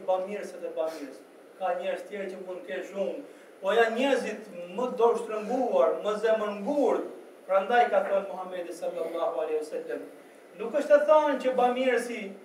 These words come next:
është ai që ka para, por ai që i lën në, lind në zemër për të bërë mirë, e thoshte. Edhe sikur ti buzëqeshësh tjetrit për t'i zgjidhur një hall, edhe kjo është bamirësi. Heqish një mbeturin dhe një pengesë për rrugë, edhe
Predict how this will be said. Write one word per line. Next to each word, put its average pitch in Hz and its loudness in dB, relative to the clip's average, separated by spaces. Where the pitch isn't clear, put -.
është - 2
ai 226 4
që - -6
ka 214 4
para, 190 4
por 302 4
ai 254 2
që 214 -10
i 202 -8
lën 220 0
në, 196 -4
lind 214 -4
në 196 -4
zemër 269 2
për 185 -2
të - -12
bërë 175 6
mirë, 160 -6
e 175 -2
thoshte. - -2
Edhe 190 -2
sikur 196 -10
ti 190 -14
buzëqeshësh 196 -8
tjetrit 202 -4
për - -12
t'i 180 -16
zgjidhur 175 -12
një 170 -10
hall, 170 2
edhe 214 -10
kjo 190 -6
është 156 -10
bamirësi. 143 -10
Heqish 214 -8
një 190 -12
mbeturin 196 -6
dhe 180 -6
një 190 -10
pengesë 185 -6
për 175 -6
rrugë, 202 -6
edhe 160 0